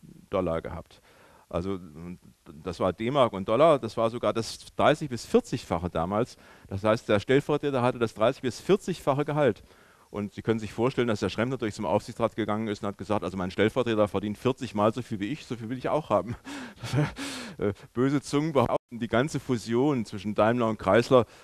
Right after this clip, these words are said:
war nur ein, ein, ein, eine Technik, um das Gehalt von Herrn Schremp vor-, zu vervierzigfachen. Und es hat ja dann auch geklappt.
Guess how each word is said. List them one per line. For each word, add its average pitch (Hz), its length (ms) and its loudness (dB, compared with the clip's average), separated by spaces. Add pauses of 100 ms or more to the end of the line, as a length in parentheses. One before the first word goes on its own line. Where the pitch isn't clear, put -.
war 110 160 6
nur 143 320 4
ein, 113 380 0
ein, 107 480 -4
ein, 98 220 -6 (180)
eine 104 220 -2
Technik, 143 520 0
um 110 80 -4
das 104 180 2
Gehalt 113 220 8
von 120 140 -2
Herrn 110 160 2
Schremp 135 260 2
vor-, - 220 0
zu - 80 -16
vervierzigfachen. 135 800 0 (300)
Und 107 80 -8
es 107 60 -2
hat 117 120 0
ja 117 80 0
dann 117 120 -2
auch 98 140 -4
geklappt. - 460 2